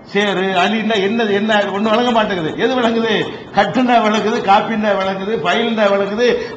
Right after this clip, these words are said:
ஃபைலுக்கு அவன் ஏதாவது தமிழ் பண்ணான்றீங்க, அதுதான் விளங்க மாட்டேங்குது. அதனால நம்ம ஆங்கிலத்தை சிலதுக்கு அங்கீகரிக்கிறோம்னா அது காரணம் என்ன?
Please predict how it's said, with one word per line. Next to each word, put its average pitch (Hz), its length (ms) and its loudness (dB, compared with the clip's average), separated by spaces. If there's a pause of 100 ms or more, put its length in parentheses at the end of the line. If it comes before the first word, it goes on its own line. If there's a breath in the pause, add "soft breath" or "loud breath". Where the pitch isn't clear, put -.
ஃபைலுக்கு 240 400 2
அவன் 226 180 2
ஏதாவது 214 220 2
தமிழ் 226 300 0
பண்ணான்றீங்க, 202 540 0
அதுதான் 208 380 2
விளங்க 220 220 0
மாட்டேங்குது. 175 400 0 (360 loud breath)
அதனால 240 340 0
நம்ம 269 200 2
ஆங்கிலத்தை 247 500 0
சிலதுக்கு 214 400 0
அங்கீகரிக்கிறோம்னா 202 760 0
அது 196 180 2
காரணம் 190 400 2
என்ன? 185 180 -2